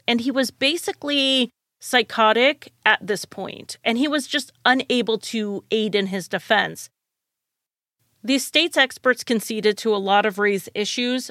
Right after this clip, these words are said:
but they said he didn't meet the legal threshold for incompetency. The judge agreed with the state, and the trial was going forward. Then Ray sat for an interview with the Saint Louis Post-Dispatch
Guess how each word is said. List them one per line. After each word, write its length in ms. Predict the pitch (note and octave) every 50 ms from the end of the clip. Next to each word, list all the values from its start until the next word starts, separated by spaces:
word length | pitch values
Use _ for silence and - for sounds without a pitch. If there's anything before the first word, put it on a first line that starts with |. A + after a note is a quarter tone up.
| - -
but 160 | - A3+ A3
they 120 | - A#3 A3
said 220 | - - A3 A3
he 100 | A3+ G#3+
didn't 320 | F#3 - A3+ A3 A3+ - -
meet 180 | A#3 A#3 -
the 120 | - G#3+ G3+
legal 420 | F#3+ G3+ G#3 F#3+ - G#3 F#3 E3
threshold 720 | - - G3+ F#3+ F3+ F#3 - - B3+ A#3+ A#3+ A#3+ B3+ G#3 A3 _ _ _ _ _ _ _
for 260 | _ - A#3+ A3 G#3 F3
incompetency. 1200 | G3 G3+ F#3 - - F#3+ F3 E3+ - F#3 - - F#3 E3 C#3+ - - E3 C#3 - - F#3 - _ _ _ _ _ _ _ _ A3
The 60 | G#3
judge 260 | - A3+ G3+ G3+ -
agreed 300 | G#3+ - G#3 G#3 G3+ F#3
with 160 | F3+ F#3+ -
the 40 | G3+
state, 480 | - - - - D4 D#4 D#4 C#4+ - - -
and 140 | - A3 A3
the 60 | A3
trial 500 | - - - G3+ F#3+ F#3+ G3 G3 G3 G3
was 180 | F#3 F#3+ F#3 -
going 300 | - F3+ E3 E3 F3 E3
forward. 640 | - - D4+ F4 E4+ B3+ F#3+ C3 - G#2 - - _ _ _ _ _ _ _ _ _ _ _ _ _ _ _ _ _ _ _ _ _ _ _ _ _ _
Then 300 | G#3 G3+ A#3 C4 D#4+ F#4
Ray 200 | G4 G4 F#4+ F4+
sat 300 | - - B3 G#3+ G#3 -
for 160 | - - A#3
an 80 | A#3 G#3+
interview 520 | - - A3 - - G#3+ F#3+ G#3 G#3+ G#3+
with 140 | A3 G#3+ -
the 80 | -
Saint 300 | G3+ - - A#3 A3+ -
Louis 320 | - A3+ A3 A3 A3 G#3+ -
Post-Dispatch 1000 | - - A3+ A#3 A#3 - - - G3 F#3 - - - - G3 G3 G3+ A3 -